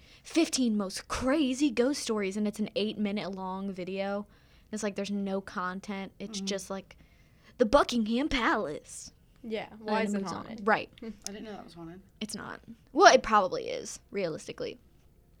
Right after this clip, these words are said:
Speaker 1: To answer your question, though, um, this one.
Speaker 2: I'm warm.
Speaker 1: Oh, and we're back. We took an intermission. We got Sour Patch Kids.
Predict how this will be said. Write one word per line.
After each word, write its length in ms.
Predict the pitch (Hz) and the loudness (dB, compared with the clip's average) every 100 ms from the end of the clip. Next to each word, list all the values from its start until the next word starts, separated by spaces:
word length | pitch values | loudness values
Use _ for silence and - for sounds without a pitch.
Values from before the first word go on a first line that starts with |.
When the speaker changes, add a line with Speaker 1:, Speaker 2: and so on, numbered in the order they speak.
| - - | -16 -4
Speaker 1:
To 80 | - | 4
answer 160 | 269 320 | 4 4
your 100 | 262 | 0
question, 280 | 254 247 202 | 0 -4 -4
though, 200 | 170 - - - | -6 -8 -8 -2
um, 400 | 233 240 240 240 - _ _ - - - - - | 0 2 0 -4 -12 _ _ -20 -20 -20 -20 -12
this 320 | 208 277 330 294 | 2 2 2 0
one. 340 | 214 185 202 - - _ - - | -2 -2 -8 -12 -20 _ -20 -18
Speaker 2:
I'm 240 | 208 196 | -14 -12
warm. 280 | 175 175 175 - - _ - - - - _ _ - - - - - - | -12 -12 -14 -20 -20 _ -20 -20 -20 -20 _ _ -20 -20 -20 -20 -20 -4
Speaker 1:
Oh, 220 | 214 - - | -2 -2 4
and 300 | 240 294 330 | 8 8 10
we're 100 | 440 | 10
back. 720 | 226 208 233 214 185 - - - _ _ _ - - | 12 12 12 12 10 2 -6 -20 _ _ _ -20 -8
We 100 | 208 | -2
took 140 | 247 254 | 2 4
an 80 | |
intermission. 600 | 247 233 185 196 - - - | 4 2 0 -2 -6 -8 -10
We 80 | 208 | 0
got 160 | 220 202 | 0 4
Sour 160 | 208 | 4
Patch 200 | 196 185 | 2 -2
Kids. 320 | - - - | -6 -8 -10